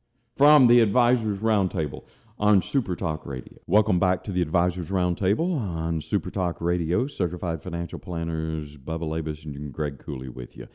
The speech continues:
So we're gonna attack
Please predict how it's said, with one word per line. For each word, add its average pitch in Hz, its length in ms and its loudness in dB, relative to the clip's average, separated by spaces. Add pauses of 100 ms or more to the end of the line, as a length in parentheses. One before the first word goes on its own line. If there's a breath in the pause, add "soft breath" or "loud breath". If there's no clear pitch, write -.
(280 soft breath)
So 92 560 2 (280)
we're 143 200 0 (100)
gonna 135 380 4
attack 101 760 -2